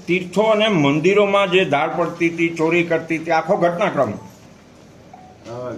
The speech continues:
Speaker 2: ગીર સ-, ગીર સોમનાથ જિલ્લા પોલીસ વડા શ્રી મનોહરસિંહ જાડેજા સાહેબના હોય જે ગીર સોમનાથ જિલ્લામાં જે મંદિર ચોરીઓ, અ, પાસ્ટમાં થયેલી છે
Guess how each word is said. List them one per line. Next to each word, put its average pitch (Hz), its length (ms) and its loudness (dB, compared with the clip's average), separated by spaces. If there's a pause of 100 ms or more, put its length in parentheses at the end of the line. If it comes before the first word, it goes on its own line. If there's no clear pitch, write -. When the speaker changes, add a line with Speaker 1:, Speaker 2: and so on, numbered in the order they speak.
(220)
Speaker 2:
ગીર 127 180 -8
સ-, 98 360 -18
ગીર 135 160 -8
સોમનાથ 143 420 -8
જિલ્લા 131 440 -6
પોલીસ 127 360 -12
વડા 117 240 -10
શ્રી 123 300 -12 (100)
મનોહરસિંહ 113 540 -12
જાડેજા 113 320 -12
સાહેબના 107 360 -12
હોય 110 140 -10 (680)
જે 127 240 -8
ગીર 135 200 -10
સોમનાથ 135 360 -10
જિલ્લામાં 131 580 -10
જે 131 100 -10
મંદિર 113 320 -10
ચોરીઓ, 120 640 -10 (280)
અ, - 20 -16 (220)
પાસ્ટમાં 107 480 -14
થયેલી 110 300 -14
છે - 100 -18